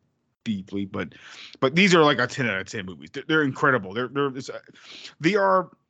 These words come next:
um, they're Atkins, they're, this is an Atkins series that, uh, truly understands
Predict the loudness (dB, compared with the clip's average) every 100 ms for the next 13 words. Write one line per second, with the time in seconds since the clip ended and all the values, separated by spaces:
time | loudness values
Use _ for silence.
0 | -20 _ -2 0 -4 -10 -4 -2 0 0
1 | -2 -2 -4 -6 -10 -6 -4 -4 -6 -10
2 | -8 -6 -4 -2 -2 -2 -6 -8 -8 -6
3 | -2 -2 -2 -2 -4 -4 -4 -2 -2 -4
4 | _ -10 -4 -2 -2 -4 -4 -4 -4 -4
5 | -6 -2 0 0 0 -4 -8